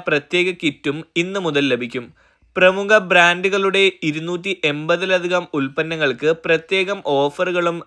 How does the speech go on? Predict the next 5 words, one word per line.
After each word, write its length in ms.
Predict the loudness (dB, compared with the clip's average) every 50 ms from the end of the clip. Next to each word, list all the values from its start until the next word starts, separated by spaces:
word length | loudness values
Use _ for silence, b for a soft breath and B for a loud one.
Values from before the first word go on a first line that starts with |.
| _ -12 -2 2
ബ്രാൻഡഡ് 520 | 2 4 4 4 4 2 0 -2 -2 -4 -6 -6 -6
നിത്യോപയോഗ 680 | -6 -6 -4 -2 2 2 2 2 2 2 2 0 0 -2 -2 2
സാധനങ്ങൾക്ക് 720 | 4 6 6 6 4 0 -4 -4 -2 -4 -4 -2 -2 -2 -2 0 2 2 2
അഞ്ച് 300 | 2 0 -6 -8 -8 -8 -4
മുതൽ 180 | -2 -2 -2